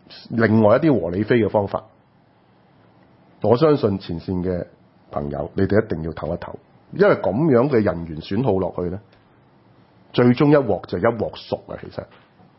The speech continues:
圍捕嗰鑊就全部走唔甩㗎，然後就係漫長嘅拘留、起訴、判刑，一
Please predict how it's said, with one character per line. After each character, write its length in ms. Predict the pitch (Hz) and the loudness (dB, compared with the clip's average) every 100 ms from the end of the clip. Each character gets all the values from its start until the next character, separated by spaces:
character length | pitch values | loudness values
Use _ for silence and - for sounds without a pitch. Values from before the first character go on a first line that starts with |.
| _ _ _ _ - | _ _ _ _ -4
圍 240 | 85 85 | -2 -2
捕 200 | 90 101 | 0 2
嗰 140 | 101 127 | 4 2
鑊 180 | 90 - _ _ | 0 -4 _ _
就 120 | - 80 | -10 -10
全 220 | - - 76 | -10 -10 -8
部 120 | 82 | -8
走 140 | 78 | -6
唔 120 | 92 | -6
甩 80 | 73 | -8
㗎， 1600 | - - - _ _ _ _ _ _ _ _ _ - - _ 98 | -12 -16 -18 _ _ _ _ _ _ _ _ _ -20 -20 _ -2
然 80 | 87 95 | 0 0
後 100 | 95 | 0
就 100 | 95 | 0
係 100 | 92 | 0
漫 280 | 87 85 | -2 -4
長 280 | 85 78 76 | -8 -8 -10
嘅 200 | 76 76 - _ _ _ _ _ - | -10 -10 -12 _ _ _ _ _ -2
拘 100 | 101 | 0
留、 500 | 92 73 65 - - | 2 0 -8 -14 -10
起 180 | 80 85 | -6 -4
訴、 280 | - 78 - _ _ _ _ _ _ _ | -4 -6 -8 _ _ _ _ _ _ _
判 180 | - 82 | -8 -8
刑， 120 | 69 - - _ _ _ - - - - - - _ - - | -8 -12 -20 _ _ _ -20 -20 -20 -20 -20 -20 _ -20 -20
一 80 | - | -2